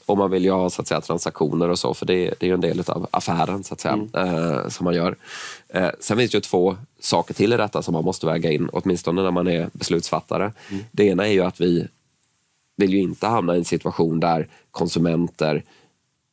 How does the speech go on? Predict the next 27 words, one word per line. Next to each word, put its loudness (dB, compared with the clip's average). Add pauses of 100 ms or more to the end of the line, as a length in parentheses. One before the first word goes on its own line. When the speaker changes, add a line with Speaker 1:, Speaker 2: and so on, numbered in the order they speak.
(500)
Speaker 1:
blir 4
utsatta 0
för -2
väldigt 0
mycket 0
aggressiv 0
marknadsföring, 0
försäljning 0
och 0
så 0
vidare, 0
som 2
inte 0
har 2
någon 2
nytta, -2
så -2
att -2
säga, 0
som -2
bara 2
Speaker 2:
Nej. 0
Speaker 1:
syftar 0
till 0
att -2
man 0
till, 0